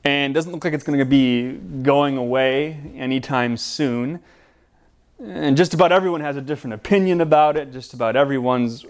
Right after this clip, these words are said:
reacting differently to it. But you gotta admit, now it's, it's gotten personal.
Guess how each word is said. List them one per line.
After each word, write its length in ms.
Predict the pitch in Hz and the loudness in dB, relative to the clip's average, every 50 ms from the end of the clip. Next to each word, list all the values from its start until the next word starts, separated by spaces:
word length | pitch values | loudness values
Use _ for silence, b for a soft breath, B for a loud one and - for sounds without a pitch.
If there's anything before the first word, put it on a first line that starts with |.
| - - - | -20 -20 -14
reacting 1160 | 131 120 123 120 127 123 135 147 151 - - - 151 139 135 135 131 131 131 131 127 127 117 | -12 -10 -6 -2 0 2 2 2 0 -4 -6 -6 -4 -4 -2 -4 -4 -4 -4 -4 -6 -6 2
differently 920 | 131 165 156 - - 147 147 123 147 143 135 131 127 127 123 120 120 117 - _ | 2 2 2 2 -4 -8 -8 -8 -8 -6 -6 -6 -6 -6 -8 -8 -10 -12 -16 _
to 260 | - - 185 170 165 | -4 0 2 4 4
it. 300 | 165 156 156 - - - b b b b b b b b b b b b b b b b b b b b _ _ _ _ _ _ _ _ _ _ | 4 4 2 0 -4 -12 b b b b b b b b b b b b b b b b b b b b _ _ _ _ _ _ _ _ _ _
But 120 | - 170 170 | 0 2 6
you 40 | 165 | 6
gotta 200 | 226 247 214 170 | 6 6 6 4
admit, 260 | 160 190 220 190 151 | 4 4 4 4 4
now 220 | 156 175 226 220 | 0 0 0 0
it's, 120 | 233 226 - | 0 -2 -4
it's 140 | 165 - | -12 -4
gotten 260 | - 277 226 151 139 123 | -2 0 0 0 -4 -4
personal. 640 | - 139 175 170 - - 113 104 117 139 - | -2 -2 -2 -2 -2 -6 -6 -6 -6 -8 -10